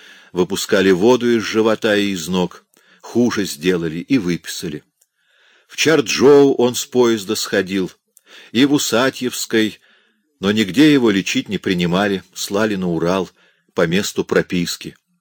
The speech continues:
Ехать же в поезде никак ему сил не было, и денег не оставалось на билет. И вот теперь в Ташкенте добился за два дня, чтоб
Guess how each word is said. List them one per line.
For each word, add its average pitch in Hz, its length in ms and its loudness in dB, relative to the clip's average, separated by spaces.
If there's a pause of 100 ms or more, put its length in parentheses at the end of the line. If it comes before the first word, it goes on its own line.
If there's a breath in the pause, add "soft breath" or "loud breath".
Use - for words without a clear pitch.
(580)
Ехать 113 400 0
же 110 140 2
в - 100 -18
поезде 117 580 2 (300 loud breath)
никак 120 400 -2
ему 104 180 -2
сил 113 300 -2
не 107 220 -2
было, 95 280 -4 (480)
и 87 140 -6
денег 120 460 0
не 98 80 -2
оставалось 85 680 -4
на 87 80 -8
билет. 76 460 -8 (580)
И 87 80 -6
вот 92 240 0
теперь 107 300 2
в - 80 -10
Ташкенте 107 680 0 (380 soft breath)
добился 95 640 2
за 92 200 0
два 82 180 -4
дня, 92 260 -4
чтоб - 280 -6